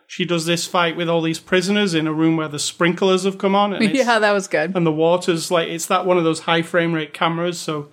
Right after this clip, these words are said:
Speaker 1: you can see all the water. I mean, it's not something you've not seen before. You've seen it in other action movies. But it's done with, like, a really good style. I liked it. And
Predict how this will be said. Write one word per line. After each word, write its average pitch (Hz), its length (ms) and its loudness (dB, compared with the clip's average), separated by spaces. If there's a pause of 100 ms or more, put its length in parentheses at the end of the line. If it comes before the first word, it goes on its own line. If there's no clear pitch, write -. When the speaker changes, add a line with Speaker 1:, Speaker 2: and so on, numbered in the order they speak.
(360)
Speaker 1:
you 160 80 -10
can 160 160 -4
see 175 260 0
all 165 160 4
the 160 60 0
water. 151 520 -2
I 180 60 -2
mean, 202 160 2
it's 202 100 -2
not 269 280 -2 (160)
something 190 420 0
you've 165 160 0
not 165 260 0
seen 185 340 0
before. 139 360 -8
You've 165 180 -8
seen 269 220 0
it 151 100 -2
in 151 120 -6
other 151 200 -4
action 165 320 -2
movies. 135 440 -14 (580)
But 180 320 2 (180)
it's 156 200 -6
done 269 200 0
with, 180 220 0
like, 170 220 -4
a 151 40 -6
really 196 260 -2
good 196 180 -2
style. 208 420 0
I 175 100 4
liked 180 300 0
it. 190 140 -4
And 170 280 -4